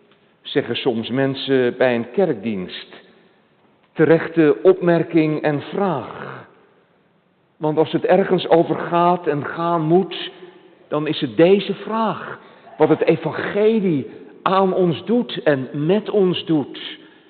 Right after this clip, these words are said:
en in ons in deze wereld doet. Als de woorden van Jezus liefde ons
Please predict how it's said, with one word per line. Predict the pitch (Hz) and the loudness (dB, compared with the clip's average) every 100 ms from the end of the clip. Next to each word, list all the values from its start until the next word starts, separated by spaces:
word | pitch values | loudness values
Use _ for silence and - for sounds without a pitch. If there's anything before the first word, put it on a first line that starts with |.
| _ | _
en | 135 127 123 | -4 -4 0
in | 190 190 | 2 4
ons | 185 180 170 - - - - | 4 4 0 -4 -10 -16 -6
in | 147 139 | -4 4
deze | 139 135 131 | 4 4 2
wereld | 113 160 185 160 - 120 | 0 2 2 0 -2 -8
doet. | 117 101 - - - - _ _ _ _ _ | -8 -10 -14 -18 -18 -20 _ _ _ _ _
Als | 131 | -8
de | - | -6
woorden | 107 120 160 175 170 160 160 - - - | -4 2 6 6 6 4 2 -2 -12 -6
van | 143 123 | -2 0
Jezus | 110 127 147 - 127 | 0 0 0 -2 -8
liefde | 123 127 123 - 127 123 117 - - _ | -4 -4 -6 -8 -6 -6 -8 -18 -20 _
ons | - 90 | -14 -12